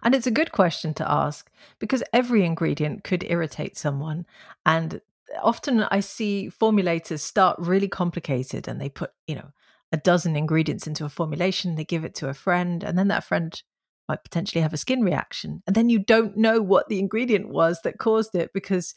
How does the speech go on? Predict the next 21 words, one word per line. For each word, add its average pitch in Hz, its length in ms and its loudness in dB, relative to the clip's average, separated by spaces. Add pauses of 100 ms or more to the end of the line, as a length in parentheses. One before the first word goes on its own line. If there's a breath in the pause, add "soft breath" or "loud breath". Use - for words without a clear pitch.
(280 soft breath)
you've 202 200 4
made 220 220 6
it - 120 -2
so 175 180 2
complex. 165 720 -2 (320 loud breath)
So 202 120 0
we 240 140 2
tend 254 280 -2
to 247 60 -2
get 214 220 0
people 208 240 -2
to 175 100 -8
start - 340 0
really, 196 320 2
really 165 240 -2
simple 156 560 -4 (340 soft breath)
and 170 140 0
then 170 260 2
layer 175 380 4
in 170 500 -2 (320)
more 165 560 0